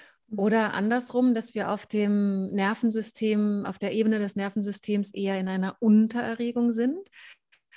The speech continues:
Speaker 2: was auch eine Traumareaktion ist, also eine Reaktion auf bedrohliche, lebensbedrohliche Situationen.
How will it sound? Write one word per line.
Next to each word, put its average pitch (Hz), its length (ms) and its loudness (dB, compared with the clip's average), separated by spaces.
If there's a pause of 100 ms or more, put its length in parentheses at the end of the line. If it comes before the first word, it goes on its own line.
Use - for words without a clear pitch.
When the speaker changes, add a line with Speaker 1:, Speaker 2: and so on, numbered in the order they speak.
(100)
Speaker 2:
was 190 200 -6
auch 208 220 -2
eine 208 220 -6
Traumareaktion 196 960 -4
ist, 320 280 -4
also 196 180 -4
eine 185 220 -6
Reaktion 196 480 -6
auf 190 180 -10
bedrohliche, 196 600 -2
lebensbedrohliche 196 800 -4
Situationen. 190 880 -4